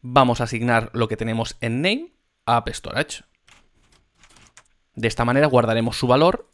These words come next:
en la nueva propiedad que acabamos de crear. Y como hemos dicho, este valor se persistirá y lo podremos obtener en la siguiente ejecución de nuestra aplicación, porque no estará en memoria.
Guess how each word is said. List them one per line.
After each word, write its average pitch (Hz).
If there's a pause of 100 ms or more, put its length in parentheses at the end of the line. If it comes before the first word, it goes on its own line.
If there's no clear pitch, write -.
(120)
en 131
la 131
nueva 127
propiedad 123
que -
acabamos 113
de 110
crear. -
Y 120
como 113
hemos 113
dicho, 147
este -
valor 131
se -
persistirá 110 (100)
y 117
lo 110
podremos 110
obtener 143
en 123
la 113
siguiente 110
ejecución 123
de 143
nuestra 120
aplicación, - (100)
porque 117
no 117
estará 120
en 113
memoria. -